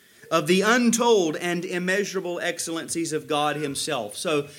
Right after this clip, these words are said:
speaking of God's communicable attributes like his righteousness, if you do something righteous,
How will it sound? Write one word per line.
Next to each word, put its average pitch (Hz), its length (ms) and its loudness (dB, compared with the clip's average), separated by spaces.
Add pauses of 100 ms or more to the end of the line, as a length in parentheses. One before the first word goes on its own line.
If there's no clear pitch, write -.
(160)
speaking 208 460 0
of 185 100 -2
God's 185 300 2
communicable 220 720 -2
attributes 147 680 -4
like 156 200 -2
his 139 180 -4
righteousness, 131 640 -4
if 151 120 -4
you 214 320 2
do 285 160 2
something 208 600 -4
righteous, - 720 -4